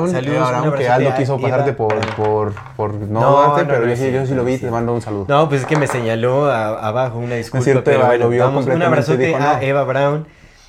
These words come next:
Speaker 2: Gracias por compartir tanto con nosotros. Les deseo todo el éxito del universo y mucha prosperidad.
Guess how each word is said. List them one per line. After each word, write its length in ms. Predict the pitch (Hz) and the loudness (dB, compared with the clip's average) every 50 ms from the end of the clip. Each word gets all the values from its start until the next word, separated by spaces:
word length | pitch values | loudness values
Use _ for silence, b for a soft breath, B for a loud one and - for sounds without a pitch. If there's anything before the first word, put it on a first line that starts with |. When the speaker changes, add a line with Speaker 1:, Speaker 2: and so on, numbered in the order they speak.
| b b | b b
Speaker 2:
Gracias 360 | - 127 143 160 165 160 175 160 | 0 2 4 4 4 2 -2 -6
por 180 | - 147 127 | -4 -6 -4
compartir 540 | - 127 113 101 110 110 - 120 113 113 - | -4 -4 -4 -2 -2 -4 -4 -6 -8 -4 0
tanto 320 | 143 139 143 139 139 139 | 0 0 0 0 -4 -6
con 120 | - 123 113 | -4 -4 -4
nosotros. 520 | 113 104 135 151 160 160 165 160 160 147 | -4 -2 -2 -2 -2 -2 -2 -4 -4 -4
Les 120 | 131 117 104 | -4 -4 -6
deseo 280 | 107 - - 127 123 | -6 -6 -6 -6 -6
todo 160 | - - 131 | -4 -2 -2
el 120 | 123 123 120 | -2 0 -2
éxito 320 | 127 127 123 127 117 - | -2 -4 -6 -8 -8 -6
del 120 | 113 101 107 | -6 -4 -4
universo 420 | 104 110 117 127 131 - 156 156 | -2 -2 -2 -2 -2 -2 -4 -6
y 120 | - - 113 | -4 -4 -4
mucha 380 | 110 113 120 123 123 - 127 | -4 -4 -4 -4 -4 -6 -6
prosperidad. 760 | 113 117 - 110 110 110 110 - - 107 98 104 104 107 107 | -6 -6 -6 -6 -6 -6 -6 -8 -8 -6 -4 0 0 0 0